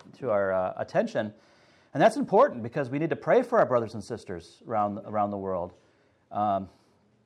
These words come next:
people are losing their jobs, their houses, their churches, their possessions, even their lives. Uh, and this, of course, is nothing new. Throughout history, Christians have been persecuted. What's strange historically is that we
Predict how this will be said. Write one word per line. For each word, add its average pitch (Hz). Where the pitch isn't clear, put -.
people 170
are 123
losing 143
their 107
jobs, 131
their 110
houses, 160
their 110
churches, 160
their 110
possessions, 143
even 170
their 180
lives. 127
Uh, 98
and 151
this, 180
of 160
course, 156
is 110
nothing 127
new. 175
Throughout 127
history, 120
Christians 104
have 95
been 98
persecuted. 104
What's 160
strange 156
historically 160
is 135
that 135
we 160